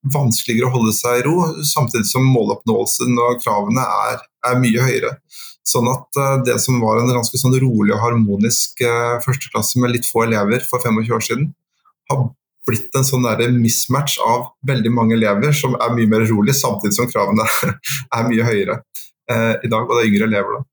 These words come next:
Sånn at, eh, at det er et eller annet, og det tenker jeg, ja, altså, sånn i lys av den boken her, at Norge, vi liker å se på oss selv som verdens beste land. Vi har gjort en del reformer som gjør at både mor og far jobber, eh,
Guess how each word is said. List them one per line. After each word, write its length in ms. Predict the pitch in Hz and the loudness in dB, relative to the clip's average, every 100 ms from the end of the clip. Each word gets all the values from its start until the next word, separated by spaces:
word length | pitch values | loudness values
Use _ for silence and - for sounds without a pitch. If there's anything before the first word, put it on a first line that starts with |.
| - - _ - | -18 -20 _ -6
Sånn 160 | - 123 | -2 0
at, 240 | 131 - - | -2 -4 -4
eh, 360 | 131 127 123 - | 0 0 0 -2
at 80 | 131 | -4
det 80 | - | -2
er 140 | 120 117 127 | -4 -2 -4
et 140 | - _ 143 | -4 _ -4
eller 100 | 139 | -2
annet, 140 | 175 175 | 0 0
og 60 | 202 | 0
det 80 | 208 | 0
tenker 240 | 180 120 | 0 0
jeg, 80 | 143 | -2
ja, 640 | 175 160 - _ - 151 | 0 -2 -4 _ -6 -2
altså, 240 | 151 151 151 | 0 0 2
sånn 160 | 147 | 2
i 80 | 147 | 2
lys 220 | 143 123 | 2 0
av 140 | 143 139 | 0 0
den 80 | 135 | -2
boken 180 | 147 | -2
her, 140 | 165 170 - | -2 -2 -6
at 80 | - _ _ _ _ _ - - - - _ _ _ _ _ _ - | -16 _ _ _ _ _ -18 -16 -16 -20 _ _ _ _ _ _ -4
Norge, 300 | 175 143 170 214 - - 156 | -2 0 0 -2 -6 -14 -6
vi 120 | 165 156 156 | -2 0 0
liker 240 | 143 - | 0 0
å 80 | 147 | -2
se 140 | 131 117 | -2 -2
på 80 | 131 | -2
oss 80 | |
selv 140 | 127 113 | -2 -2
som 100 | 131 | 0
verdens 240 | 113 127 135 | 2 0 0
beste 180 | 131 135 | -2 -2
land. 220 | 156 175 | 0 2
Vi 80 | 160 | 2
har 80 | |
gjort 240 | 117 - 135 | -2 -2 0
en 80 | 123 | 2
del 100 | 113 | 0
reformer 500 | 139 - 110 107 139 | -2 0 0 2 2
som 160 | 143 131 | 2 2
gjør 240 | 104 104 | 2 0
at 140 | 127 - | -2 -2
både 220 | 110 113 | 0 2
mor 220 | 139 151 | 4 2
og 80 | 151 | 0
far 320 | 147 147 147 - _ _ - - - - 151 | 0 -2 -4 -8 _ _ -14 -12 -12 -4 -2
jobber, 480 | 139 104 120 143 135 | 0 2 0 0 -4
eh, 720 | - 139 135 131 131 127 127 | -4 -2 0 0 0 2 2